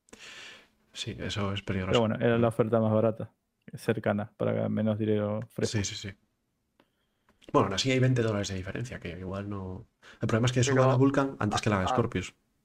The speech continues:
Speaker 3: a ver, chicos, eh, este, este upgrade se pisa mucho con el que ya sacaron en tiempos entre la Hurricane y la Banu Defender, que también anda por ahí, a doscientos veinte la Banu Defender, y también había veinte euros de ahorro,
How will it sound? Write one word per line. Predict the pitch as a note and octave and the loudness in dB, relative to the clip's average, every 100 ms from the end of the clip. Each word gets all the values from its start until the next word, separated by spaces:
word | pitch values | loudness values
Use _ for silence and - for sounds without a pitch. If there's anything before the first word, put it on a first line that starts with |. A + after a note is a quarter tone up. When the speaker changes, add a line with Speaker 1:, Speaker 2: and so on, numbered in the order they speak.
| _ | _
Speaker 3:
a | C3+ C3 | -2 0
ver, | C3+ C#3+ | -2 -6
chicos, | - D3+ C#3+ A#2+ - | -12 -6 -4 -4 -6
eh, | C3 C#3 | -6 -4
este, | C#3 C3+ - D#3+ D#3+ D#3 D3+ D3+ D3 - | -8 -14 -8 -4 -2 -2 -2 -4 -4 -10
este | - - | -14 -10
upgrade | D3+ C#3 D3+ D#3+ _ _ _ _ | -4 0 0 -2 _ _ _ _
se | - - A#2 | -16 -14 -10
pisa | C#3+ D3+ | -6 -4
mucho | D#3 D#3 - D3+ - | -4 -6 -4 -6 -4
con | A#2+ | -6
el | A#2+ | -6
que | - | -4
ya | B2 | -4
sacaron | B2+ C#3 C3+ C3+ | -2 0 0 0
en | C3+ | -2
tiempos | C3 C#3 C#3 C3+ - - | -4 -4 0 -2 -2 -10
entre | B2+ B2 - A#2+ | -8 -8 -4 0
la | A#2 A#2 A2+ A#2+ | 2 4 4 2
Hurricane | B2 C#3 - C3+ | 0 -4 -4 -2
y | C3 | 2
la | B2 | 2
Banu | B2 B2 | 2 0
Defender, | A#2+ C#3+ C#3 - - _ _ _ _ _ _ _ | -2 -2 0 -2 -4 _ _ _ _ _ _ _
que | - | -2
también | A2+ A#2 A#2+ | 2 2 4
anda | B2 B2 A#2+ | 4 4 2
por | B2 | 4
ahí, | A#2+ A2+ - | 2 0 -6
a | A#2+ A2+ A2 | 0 2 2
doscientos | A#2 B2+ A#2 A#2 | 0 -2 -2 0
veinte | B2 B2 | 2 4
la | |
Banu | A#2 B2+ A#2+ | 4 4 0
Defender, | A2+ C#3 D3 - - _ _ - | 0 -2 0 -2 -6 _ _ -12
y | - | 0
también | A#2 B2 | 2 4
había | B2 B2 B2 A#2 | 4 4 4 4
veinte | A#2 C3 B2+ | 2 0 2
euros | B2 B2 A2+ | 2 2 2
de | A2+ | 2
ahorro, | A#2+ A#2 - | 2 2 -2